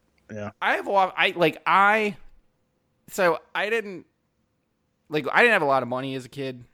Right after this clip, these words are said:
Speaker 2: That's fine. Like, I'm not, I didn't have, like, a, I wasn't, like, scarred or nothing. I, I ate a lot of pancakes for dinner. That's all it is, right? Like,
Speaker 1: Sure.
Speaker 2: it's
Speaker 1: Yeah,
Speaker 2: fine.
Speaker 1: right,
Speaker 2: It
Speaker 1: yeah.
Speaker 2: wasn't, you know what? I always had, I had three hot, I had three, I had three hot meals. I had a,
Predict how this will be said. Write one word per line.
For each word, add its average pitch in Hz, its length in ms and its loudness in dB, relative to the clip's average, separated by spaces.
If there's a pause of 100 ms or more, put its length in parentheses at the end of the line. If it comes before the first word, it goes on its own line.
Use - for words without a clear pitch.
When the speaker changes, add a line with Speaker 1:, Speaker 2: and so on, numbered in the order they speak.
(120)
Speaker 2:
That's - 180 -8
fine. 123 460 -6
Like, 120 160 -8
I'm 127 100 -6
not, 135 300 -6
I 123 80 -6
didn't 135 180 -10
have, 123 160 -8
like, 117 160 -12
a, 98 120 -12 (420)
I - 40 -18
wasn't, 113 260 -12
like, 104 160 -12 (400)
scarred 120 540 -6
or 98 60 -14
nothing. 101 360 -12
I, 117 260 -12
I 139 80 -6
ate 165 100 -4
a 170 40 -6
lot 170 120 -6
of 165 80 -14
pancakes 170 420 -12
for - 120 -20
dinner. 95 360 -20
That's - 160 -18
all 87 160 -16
it 90 60 -18
is, 101 300 -16
right? 156 240 -10 (120)
Like, 139 100 -14
Speaker 1:
Sure. 139 160 -2 (300)
Speaker 2:
it's - 160 -16
Speaker 1:
Yeah, 135 60 -6
Speaker 2:
fine. 131 220 -8
Speaker 1:
right, 110 120 -10
Speaker 2:
It 127 80 -14
Speaker 1:
yeah. 113 80 -4
Speaker 2:
wasn't, 160 440 -8
you 143 120 -12
know 156 100 -6
what? 151 120 -6
I 139 80 -4
always 139 220 -6
had, 135 260 -10 (420)
I - 40 -18
had 107 100 -16
three 143 200 -8
hot, 127 160 -6
I - 20 -6
had 113 120 -10
three, 131 340 -12
I - 40 -10
had 113 120 -12
three 123 160 -8
hot 131 200 -2
meals. 127 580 -10
I 117 80 -10
had 113 140 -6
a, 107 140 -8